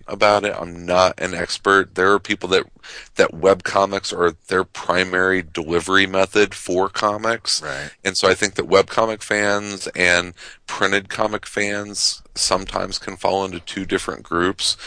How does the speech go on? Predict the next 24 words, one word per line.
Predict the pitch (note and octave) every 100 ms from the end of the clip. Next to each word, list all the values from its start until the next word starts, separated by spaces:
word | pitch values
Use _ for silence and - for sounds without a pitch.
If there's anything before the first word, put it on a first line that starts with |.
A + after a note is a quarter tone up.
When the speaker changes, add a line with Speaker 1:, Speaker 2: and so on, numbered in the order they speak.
| - - -
Speaker 1:
And | G2 F2+
so | - F2+ F2+ F2 _ _ _ G2
it, | G2 -
it's, | F#2 - - -
it's | F#2
a | F2
little | F#2+ G#2+
different | F2+ G#2+ - F2+
for | -
me | F#2
because | F2 F2 F#2 E2+ -
a |
lot | E2 F2 F#2
of | G#2 F#2+
the | G2+ F#2+ -
web | F#2 F#2 F#2
comics | - F2 E2 E2 - -
that | F2
I | E2
read, | E2 D#2+ C#3 C#3 G#2 F#2+ F#2 F#2+ - - - -
I | F#2
think | F2+ - F#2+ F#2+ - -
are, | F2+ F2 E2+ E2+ E2+ _ - - - _ -
um, | G2+ F2+ E2+ E2+ E2+ F2